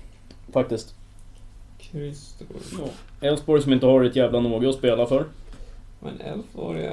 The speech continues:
Speaker 2: har ju ändå lite klass i laget.
Speaker 1: Jo, det har de ju, men det, nej, jag, de fick ju liksom med sig tre poäng på ren flyt senast mot Giffarna.
Speaker 2: Ja, det är sant.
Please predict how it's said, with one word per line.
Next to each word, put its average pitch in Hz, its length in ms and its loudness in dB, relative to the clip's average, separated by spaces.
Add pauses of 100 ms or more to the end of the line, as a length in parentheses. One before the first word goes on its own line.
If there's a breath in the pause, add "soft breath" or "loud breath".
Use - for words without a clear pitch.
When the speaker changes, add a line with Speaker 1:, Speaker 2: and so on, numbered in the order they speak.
(140)
Speaker 2:
har 170 200 -4
ju 156 60 -4
ändå 151 220 -6
lite 151 220 -8
klass 151 380 -8
i - 20 -8
laget. 139 420 -10
Speaker 1:
Jo, 160 300 6
det 165 80 6
har 220 220 6
de 120 120 4
ju, 113 80 2
men 120 160 0
det, 127 240 4
nej, 151 320 0
jag, 143 400 -2 (520)
de 131 200 2
fick 147 200 0
ju 147 60 2
liksom 139 340 6
med 135 180 2
sig 131 140 -6
tre 143 200 2
poäng 135 360 2
på 113 360 -2 (340)
ren 120 260 -2
flyt 139 360 -2
senast 117 340 -4
mot - 140 -10
Giffarna. 104 360 -4 (140)
Speaker 2:
Ja, 127 220 -4
det - 60 -6
är 156 40 -6
sant. - 160 -14